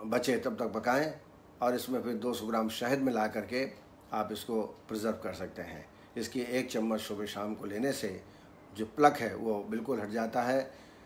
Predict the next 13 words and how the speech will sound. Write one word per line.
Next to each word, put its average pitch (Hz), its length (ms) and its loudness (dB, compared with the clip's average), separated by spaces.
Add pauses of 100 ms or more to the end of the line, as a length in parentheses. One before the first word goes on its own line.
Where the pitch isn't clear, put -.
(260)
कई 135 160 8
बार 135 260 8
आप 127 280 4 (460)
प्लग 127 180 4
निकलाते 123 560 4
हैं 135 320 2 (360)
और 120 140 2
बाद 117 260 6
में 127 140 0
फिर 147 160 4
बन 139 220 6
जाता 117 280 2
है 101 280 0